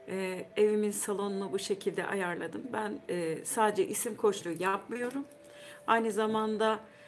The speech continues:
sauna, masaj, e, güzellik, cilt bakım hizmetleri de veriyorum evimde. E, aynı zamanda kupa terapisi yapıyorum. E, ve bu konuda da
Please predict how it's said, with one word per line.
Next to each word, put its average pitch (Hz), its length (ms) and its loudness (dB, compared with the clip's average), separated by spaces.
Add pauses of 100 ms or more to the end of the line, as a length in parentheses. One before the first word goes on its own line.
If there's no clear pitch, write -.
(140)
sauna, 214 580 2 (100)
masaj, 214 680 2 (240)
e, 180 340 -2
güzellik, 214 460 2
cilt 208 220 -4
bakım 208 280 0
hizmetleri 202 720 0
de 175 180 -2
veriyorum 165 480 -6
evimde. 165 440 -4 (560)
E, 185 40 -4 (180)
aynı 214 220 0
zamanda 208 400 0
kupa - 260 -8
terapisi - 680 -8 (100)
yapıyorum. - 520 -8 (880)
E, 180 160 -4
ve 208 260 4
bu 214 100 0
konuda 208 320 0
da 196 180 -2